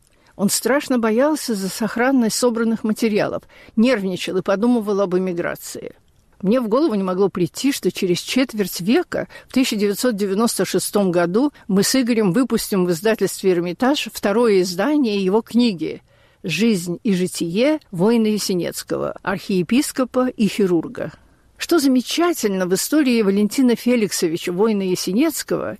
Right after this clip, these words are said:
и в книге о нем, что там живут и факты, и мифы. Книга Поповского так и начинается.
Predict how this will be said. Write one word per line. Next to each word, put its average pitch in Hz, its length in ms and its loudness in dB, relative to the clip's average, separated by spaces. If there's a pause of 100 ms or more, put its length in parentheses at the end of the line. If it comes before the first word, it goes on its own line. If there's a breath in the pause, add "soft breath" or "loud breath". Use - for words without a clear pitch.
и 233 80 2
в - 100 -4
книге 202 400 -2
о 120 80 -8
нем, - 300 -16 (580 loud breath)
что - 300 -2
там 285 340 2
живут 247 460 0
и 202 160 -4
факты, 294 640 -2
и 240 160 4
мифы. 240 380 2 (840 loud breath)
Книга 294 300 2
Поповского 269 560 -2
так 247 220 0
и 226 40 0
начинается. 175 800 -4